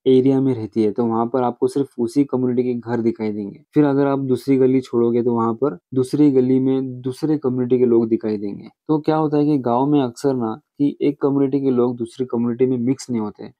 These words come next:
वो अपना घर दूसरे कम्युनिटी के एरिया में नहीं बांधते और दूसरे कम्युनिटी के लोग दूसरे कम्युनिटी के लोगों को आने के लिए भी नहीं देते। यानी कि अगर मैं,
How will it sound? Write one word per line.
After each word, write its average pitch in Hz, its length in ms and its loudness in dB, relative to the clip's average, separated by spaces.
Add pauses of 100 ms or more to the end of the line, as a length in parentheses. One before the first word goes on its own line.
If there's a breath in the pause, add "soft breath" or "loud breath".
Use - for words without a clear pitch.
वो 143 100 2
अपना 143 340 0
घर 135 280 0
दूसरे 127 320 0
कम्युनिटी 127 360 0
के 135 80 -2 (160)
एरिया 123 200 0
में 135 100 0
नहीं 113 220 0
बांधते 107 340 -6 (180)
और 139 120 -2
दूसरे 127 340 0
कम्युनिटी 147 360 2
के 151 100 4
लोग 143 360 2 (160)
दूसरे 135 360 0
कम्युनिटी 147 380 2
के 151 80 2
लोगों 135 360 4
को 139 140 2 (380)
आने 143 280 4
के 170 100 2
लिए 175 100 6
भी 160 100 2
नहीं 147 140 2
देते। 104 240 -4
यानी 113 320 -2
कि 131 220 -4
अगर 120 240 -4
मैं, 127 340 -4